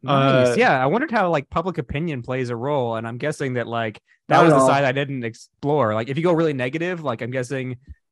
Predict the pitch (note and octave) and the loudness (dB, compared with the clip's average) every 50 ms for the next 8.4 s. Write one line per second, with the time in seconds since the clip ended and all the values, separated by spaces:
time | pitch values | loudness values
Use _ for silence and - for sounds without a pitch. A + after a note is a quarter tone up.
0 | _ _ _ _ - - C#3+ D3+ D3 - D#3 D3 C3 B2+ A#2+ C#3+ C3 C3+ A#2 A2+ | _ _ _ _ -4 0 0 0 2 2 0 -2 -2 -2 -2 -2 -2 -4 -4 -6
1 | B2 C3+ C#3 D3 D#3 D3 C#3 B2 A#2 G#2+ G2+ B2 A#2+ - B2+ A#2 A2+ A#2+ B2 B2+ | -4 -2 0 0 0 0 -2 -2 -4 -4 -6 -6 -8 -6 -8 -8 -8 -6 -6 -4
2 | B2+ A#2+ A2 A2 A2 A#2 A#2 A2+ A2+ A#2+ A#2 A#2 A2+ A#2+ A#2+ B2+ B2+ A#2+ A2+ A2+ | -4 -4 -4 -2 -2 0 -2 -2 -4 -6 -6 -6 -4 -4 -4 -4 -6 -6 -6 -6
3 | A2 G#2+ G#2+ G#2+ G#2 - _ _ _ _ _ _ - C3+ A2+ - - A#2 A#2+ B2 | -6 -6 -6 -8 -8 -10 _ _ _ _ _ _ -8 -8 -8 -6 -6 -6 -6 -6
4 | B2+ - C3 A#2+ A#2+ B2+ A#2+ A#2+ A2+ - - - A#2+ A#2 A#2 A2+ A#2+ A#2 A#2 A#2 | -6 -8 -8 -8 -6 -6 -6 -8 -10 -10 -10 -8 -8 -6 -6 -6 -8 -8 -8 -8
5 | A2+ A2+ A2+ B2 A#2+ A#2 G#2+ G#2 G#2 A2+ A2+ A#2 C#3 C3+ C3+ C3 B2+ - D3 C#3+ | -8 -8 -6 -6 -6 -6 -6 -8 -10 -10 -12 -12 -10 -10 -10 -10 -10 -10 -10 -10
6 | C#3+ D3+ D#3 D#3+ - _ _ _ _ _ _ _ _ _ _ _ _ _ _ _ | -10 -10 -12 -14 -16 _ _ _ _ _ _ _ _ _ _ _ _ _ _ _
7 | - D#3+ F#3+ F#3+ D#3+ C3 A#2+ A#2 A#2 A#2 - _ _ _ _ _ - A#2+ D3 F3 | -2 0 2 2 2 0 0 -2 -4 -6 -10 _ _ _ _ _ -4 -2 0 2
8 | E3+ D#3+ D3 C3+ - C#3 B2+ | 2 2 0 -2 -4 -6 -10